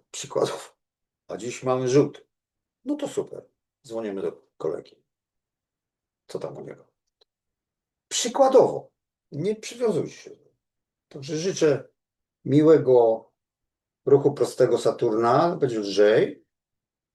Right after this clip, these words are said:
No lepiej robota będzie szła na pewno. Koncentracja jest na zewnątrz. Ja na przykład dziś wziąłem się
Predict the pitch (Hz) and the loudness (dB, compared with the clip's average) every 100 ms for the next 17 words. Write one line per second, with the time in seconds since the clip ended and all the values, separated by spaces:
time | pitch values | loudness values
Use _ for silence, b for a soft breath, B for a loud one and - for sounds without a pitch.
0 | _ - 143 214 160 143 110 95 78 71 | _ -4 2 4 4 2 4 0 -2 -10
1 | - 104 113 - 69 76 - 135 _ _ | -10 -10 -8 -10 -12 -12 -16 -18 _ _
2 | - 98 104 98 110 - 98 98 92 98 | -18 -16 -12 -4 -4 -2 -8 -8 -2 -2
3 | 78 73 - _ _ _ _ _ _ _ | -2 -8 -18 _ _ _ _ _ _ _
4 | 101 98 - - 95 87 95 85 104 98 | -6 -4 -4 -2 -4 -4 -10 0 2 2
5 | 98 185 135 | 4 2 2